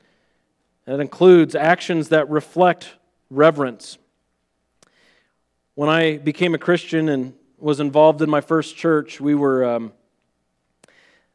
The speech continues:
a very still and quiet church, uh, in a lot of ways. That church still is in a lot of ways. Um, not a very expressive church.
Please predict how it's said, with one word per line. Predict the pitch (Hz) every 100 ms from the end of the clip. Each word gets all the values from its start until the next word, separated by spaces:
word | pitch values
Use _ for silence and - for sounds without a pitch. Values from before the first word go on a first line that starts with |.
| _
a | -
very | 151 185 160 127 107 _ _ _
still | - - - - 180 156 135 123 -
and | 139 131
quiet | - 156 147 117 -
church, | - 107 95 - - -
uh, | - - -
in | 131
a |
lot | 127 123 117
of |
ways. | 113 131 220 - _ _ _ _ _ _ _
That | 120
church | - 135 -
still | - 147
is | 185 120 -
in |
a | 123
lot | 120 107
of | 101
ways. | 95 - - _ _ _ _ _ 180 165 _
Um, | 120 117 110 104 - _ -
not | 147 233
a |
very | 254 254 233
expressive | 202 - - 214 196 165 120 -
church. | - 101 - - -